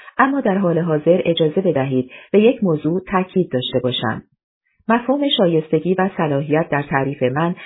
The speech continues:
از عزت نفس حالت متافیزیکی دارد. به مفهوم آن در محدودهٔ باورهای غربی توجه ندارم. به فرهنگ خاصی محدود نیست. هیچ جامعه‌ای در روی زمین وجود ندارد که اعضای آن با چالش‌های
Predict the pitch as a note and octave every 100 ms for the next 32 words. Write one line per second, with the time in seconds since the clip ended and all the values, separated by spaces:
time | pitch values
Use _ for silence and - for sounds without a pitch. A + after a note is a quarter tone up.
0 | - - F#3 - F3 F3 E3+ E3 F#3 G#3+
1 | - F#3+ F3 G3+ A3+ G3 D#3 C#3+ D3 C#3+
2 | C#3+ - C#3 A#2+ A2+ G#2 - _ _ _
3 | _ _ _ - - G#3+ G#3+ A3 C4 C4
4 | G#3 G#3 F3 D#3+ D3+ F#3 D3+ E3+ F3+ D3
5 | C#3+ C#3 E3 D3+ D3 C3+ C3 F3 F#3 D#3+
6 | C3+ C3 E3+ F3+ A#2 G#2 G#2 G#2 _ _
7 | _ _ _ G3 G3 G3 G#3+ A3+ G#3+ G#3+
8 | G3+ G#3 - F#3 D#3 E3+ D3+ D#3+ A#2 G2+
9 | - - - _ _ C4 C4 G#3 F3+ D#3+
10 | C#3+ F#3+ F3+ D#3 D#3 E3+ D#3+ D3+ C#3+ D#3
11 | D3 C#3+ E3 E3+ D#3 B2+ A#2+ B2 - -
12 | - - D#3+ D#3+ D3+ - G3+ G3+ F#3 F#3+
13 | E3 D3+ D#3+ F#3+ F3+ E3 D#3+